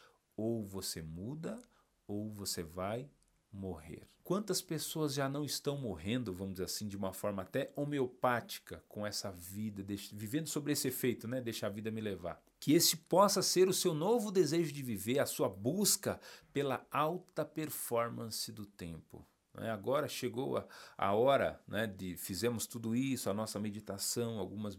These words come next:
movimentações, atividade física, tomamos a água, escovamos o nosso dente, levantamos, tal. Agora chegou a hora da gente tomar o nosso café. Procure tomar, por exemplo, um café da manhã com qualidade. Com qualidade de tempo, eu quero dizer. Gente, a minha recomendação:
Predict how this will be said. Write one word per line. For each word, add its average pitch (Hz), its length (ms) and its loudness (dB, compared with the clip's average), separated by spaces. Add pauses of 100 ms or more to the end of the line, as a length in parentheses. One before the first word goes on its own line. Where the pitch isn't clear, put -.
(140)
movimentações, 101 920 -4
atividade 95 520 -6
física, 117 520 -8
tomamos 107 480 -6
a 98 80 -4
água, 104 320 -6
escovamos 104 500 -6
o 101 40 -8
nosso 101 300 -6
dente, 113 420 -6
levantamos, 107 800 -4
tal. 135 320 0 (340)
Agora 113 320 2
chegou 113 300 -2
a 101 40 2
hora 107 220 0
da 101 100 -2
gente 107 300 -6
tomar 101 300 -2
o 104 40 -2
nosso 101 300 -4
café. 92 600 -8 (120)
Procure 151 440 0
tomar, 151 400 4
por 123 160 0
exemplo, 131 400 -2
um 127 40 -4
café 131 320 -2
da 135 140 2
manhã 127 240 0
com 131 180 -8
qualidade. 107 920 -6 (180)
Com 127 100 -10
qualidade 139 680 0
de 196 140 -6
tempo, 156 540 0
eu 104 40 -6
quero 101 220 0
dizer. 85 400 -6
Gente, 95 340 -4
a - 20 -2
minha 117 160 -6
recomendação: 123 920 0